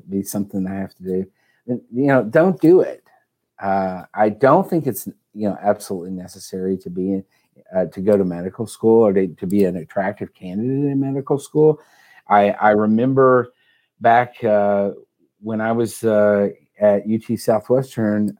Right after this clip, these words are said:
uh, doing the admissions thing, uh, I calculated, uh,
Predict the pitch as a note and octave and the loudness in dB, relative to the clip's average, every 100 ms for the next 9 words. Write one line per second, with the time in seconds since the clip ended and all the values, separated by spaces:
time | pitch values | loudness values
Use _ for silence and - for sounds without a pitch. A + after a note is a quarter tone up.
0 | F#2+ F#2+ F#2 F#2 A2+ A#2 G#2+ G2 G#2 D3 | -10 -8 -8 -4 -2 0 2 0 0 -4
1 | - A#2+ - G2 F#2+ F#2 F#2 F#2+ _ _ | -8 -20 -10 -6 -4 -6 -8 -12 _ _
2 | _ _ - G#2 G2+ F#2+ - A#2 C3+ - | _ _ -4 0 0 -2 0 0 0 0
3 | D#3 C#3+ - A#2 G#2 G2+ G2+ G2 A2 | 0 0 2 4 4 2 -2 -4 -6